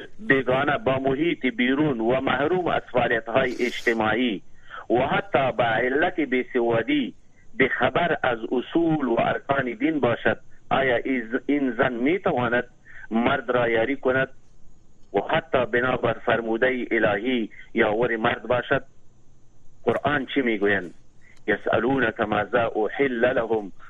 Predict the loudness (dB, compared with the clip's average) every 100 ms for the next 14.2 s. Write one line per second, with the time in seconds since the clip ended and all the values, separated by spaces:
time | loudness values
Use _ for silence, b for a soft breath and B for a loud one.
0 | B -2 0 2 0 2 0 2 0 0
1 | 0 -2 -4 -4 0 0 2 2 2 0
2 | -4 b b b -2 0 0 0 -2 0
3 | 0 0 -2 -2 0 0 0 0 0 2
4 | 2 2 0 -2 -2 -4 0 0 0 -2
5 | 0 0 2 0 0 0 0 -2 -2 0
6 | 0 0 0 0 0 0 0 0 2 2
7 | 2 0 0 0 0 -2 0 0 0 0
8 | 0 0 -6 B B B B 2 2 2
9 | 0 2 2 2 2 2 0 0 0 0
10 | 0 0 2 2 0 0 -2 2 0 0
11 | -2 -4 -2 -2 0 2 2 2 0 2
12 | 2 0 -2 B B 0 0 2 -2 0
13 | -2 2 2 0 -2 -2 0 0 2 0
14 | 0